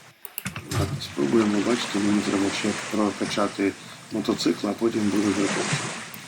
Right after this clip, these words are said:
Так, давайте виконаємо ще, може, яке завдання, да, щоб... Ви... а, ще ось є, е,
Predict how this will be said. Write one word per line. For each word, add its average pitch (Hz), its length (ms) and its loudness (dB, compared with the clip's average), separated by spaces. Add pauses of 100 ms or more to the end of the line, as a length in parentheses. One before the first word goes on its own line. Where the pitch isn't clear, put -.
(1700)
Так, 131 240 10
давайте 160 420 12
виконаємо 131 880 12
ще, 127 200 6
може, 110 280 6
яке 107 240 0
завдання, 135 600 8
да, 160 200 8
щоб... 135 200 0 (140)
Ви... 117 140 10 (160)
а, 113 160 4
ще 131 260 6
ось 117 340 6
є, 113 120 6 (1600)
е, 101 160 4